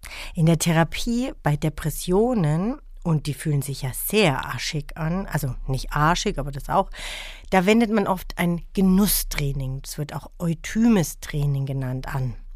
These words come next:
Da lernt man, seine Sinne bewusster wahrzunehmen und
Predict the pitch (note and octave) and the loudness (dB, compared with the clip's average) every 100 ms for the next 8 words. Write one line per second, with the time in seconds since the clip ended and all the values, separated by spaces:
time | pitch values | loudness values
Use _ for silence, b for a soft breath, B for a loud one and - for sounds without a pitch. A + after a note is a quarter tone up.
0 | - - B B B B - D#3+ E3+ F#3 | -14 -16 B B B B 0 4 4 4
1 | - A3 G#3+ G3 F3+ D3+ G3+ A#3 A#3+ G3 | 2 2 4 2 2 2 4 6 6 2
2 | - F3 D#3 F#3 A3+ - G3+ D3 C3+ C#3 | -4 -4 0 0 0 0 -2 -2 -2 -4
3 | - D3 C3+ C3 C3 C3 D3 | -4 -4 -4 -4 -6 -6 -6